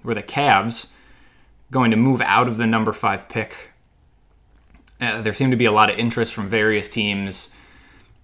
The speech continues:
about moving up for certain guys. The guy that, and that we'll talk about here in a second, but Darius Garland out of Vanderbilt, who the Cavs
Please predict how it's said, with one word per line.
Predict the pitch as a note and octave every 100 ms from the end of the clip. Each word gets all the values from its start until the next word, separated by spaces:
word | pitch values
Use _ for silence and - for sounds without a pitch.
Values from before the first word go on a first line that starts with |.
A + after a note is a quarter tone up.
| _ -
about | G#2 G#2+ A2+
moving | C3 B2 A2+
up | A#2 C3+
for | B2
certain | - B2+ B2
guys. | A#2+ A#2 A2+ A2 G#2+ - -
The | -
guy | A2+ A#2 A#2+ A#2 A#2 A2+
that, | A2+ A#2 -
and | A2+ - A2
that | G#2
we'll | A2
talk | A#2+ A#2
about | A2+ G#2
here | G#2+
in | G2+
a |
second, | - A#2 A2 A2
but | G2+
Darius | B2 A#2 G#2
Garland | G2 G#2+ A#2 G#2 G2+
out | G2+
of | G2
Vanderbilt, | G#2+ G#2+ G#2 G2 G2 - - - - -
who | G#2+
the |
Cavs | - G#2+ G#2 G2+ - -